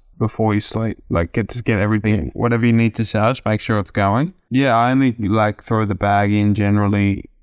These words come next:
sleeping bag, just before I go to bed. I have, like, in the same little pouch inside of my bivvy, I keep, like, an eye mask and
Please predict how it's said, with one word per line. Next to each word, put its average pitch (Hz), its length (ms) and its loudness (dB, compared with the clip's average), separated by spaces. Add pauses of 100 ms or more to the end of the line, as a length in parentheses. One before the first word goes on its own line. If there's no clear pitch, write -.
(180)
sleeping 110 380 0
bag, 101 280 0
just 98 180 -4
before - 280 -2
I 98 40 -2
go 98 140 0
to 85 80 -4
bed. 95 360 2 (220)
I 107 120 0
have, 107 260 0
like, 107 220 -2
in 110 180 4
the 107 100 2
same 107 340 0
little 104 160 0
pouch - 640 -2 (200)
inside 107 440 0
of 104 80 -2
my 104 100 0
bivvy, 104 360 0
I 104 60 0
keep, 104 280 -2
like, 101 180 -2
an 104 220 -2
eye 104 180 2
mask 104 460 0
and 104 280 -4